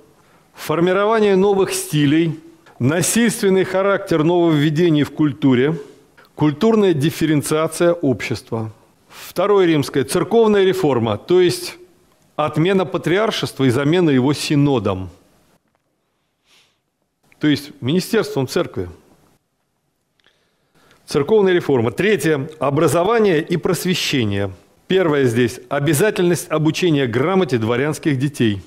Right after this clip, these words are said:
В скобочках. На дому, в частных и государственных школах. То есть власти было неважно, как ребёнок получит образование. Но он должен быть грамотным, чтобы служить государству,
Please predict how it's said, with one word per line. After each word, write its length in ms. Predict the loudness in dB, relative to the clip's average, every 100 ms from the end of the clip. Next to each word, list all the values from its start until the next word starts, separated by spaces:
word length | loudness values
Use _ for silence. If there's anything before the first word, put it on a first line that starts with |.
| _ -20
В 60 | -6
скобочках. 520 | -2 -2 -2 -8 -6
На 200 | -4 -2
дому, 440 | 0 2 2 0 -4 -14 -20
в 80 | -8
частных 460 | -4 -4 -2 -6 -4
и 60 | -4
государственных 640 | -4 -4 -4 -4 -6 -8
школах. 360 | -4 -4 -4 -2
То 140 | -2
есть 140 | -2 -6 -20 -20 -20 _ _ -4
власти 420 | 0 0 -2 -2
было 320 | 0 0 0
неважно, 960 | 0 0 2 2 0 0 -2 -2 -2 -6 -12 _ _ _ _
как 400 | -4 -4 -4 -12 -18 -4
ребёнок 440 | -2 0 0 -2
получит 380 | -2 -2 -2 -4
образование. 460 | -2 0 0 -2 -4
Но 160 | -2
он 160 | -2 -2
должен 360 | 0 0 0 -2
быть 280 | -2 -4 -10 -6
грамотным, 480 | -4 -2 -4 -8 -8
чтобы 240 | -6 -6
служить 520 | -4 -4 -2 -2 -4 -14 -20 _ _ -10
государству, 640 | -8 -4 -4 -4 -4 -6